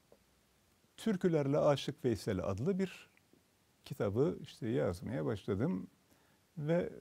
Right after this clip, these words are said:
öncelikle bilinmeyen türküleri notaya aldım.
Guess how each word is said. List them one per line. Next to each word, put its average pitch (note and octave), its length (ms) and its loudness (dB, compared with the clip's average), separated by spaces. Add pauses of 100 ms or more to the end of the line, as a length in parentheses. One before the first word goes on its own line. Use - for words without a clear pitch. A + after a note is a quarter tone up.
öncelikle E3 840 0 (1160)
bilinmeyen B2+ 460 4
türküleri E2+ 540 -6
notaya D#2 340 -8
aldım. F#2+ 180 -14